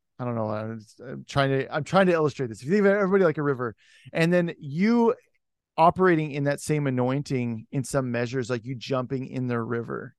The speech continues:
you know, and you're just being carried by the current, you know?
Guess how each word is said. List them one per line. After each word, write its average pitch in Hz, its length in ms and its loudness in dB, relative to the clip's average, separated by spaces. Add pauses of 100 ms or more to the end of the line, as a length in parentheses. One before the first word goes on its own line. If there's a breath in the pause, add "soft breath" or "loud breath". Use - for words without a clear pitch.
you 135 140 -4
know, 131 240 0
and 143 200 -8
you're 139 120 -2
just 127 180 -8
being 139 160 -2
carried 143 260 2
by 131 120 2
the 123 80 -4
current, - 500 -8
you 131 100 -8
know? 127 220 -4